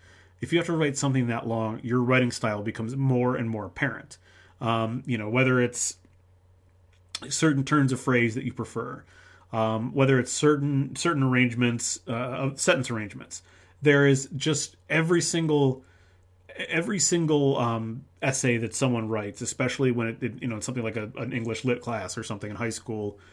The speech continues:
or, you know, at, at, in higher ed. Um, that's the thing that you see. Everyone's, everyone's writing style is different,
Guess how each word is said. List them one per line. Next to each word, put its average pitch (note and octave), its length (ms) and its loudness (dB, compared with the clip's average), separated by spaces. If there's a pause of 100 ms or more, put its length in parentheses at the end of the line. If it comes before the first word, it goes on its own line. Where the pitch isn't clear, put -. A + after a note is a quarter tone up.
(180)
or, A#2 300 2
you A#2 60 2
know, A2 120 -2
at, A2+ 200 -6
at, A#2 240 -6
in A2 100 -6
higher B2+ 340 2
ed. - 220 -12 (480)
Um, A#2+ 400 -2 (640)
that's D#3 360 0
the D#3+ 120 2
thing C#3 280 2
that C3 100 -2
you A#2 120 -4
see. A2 360 -2
Everyone's, B2+ 560 0
everyone's B2+ 380 -2
writing A2 280 -8
style G#2+ 360 -8
is G2 100 -12
different, - 420 -12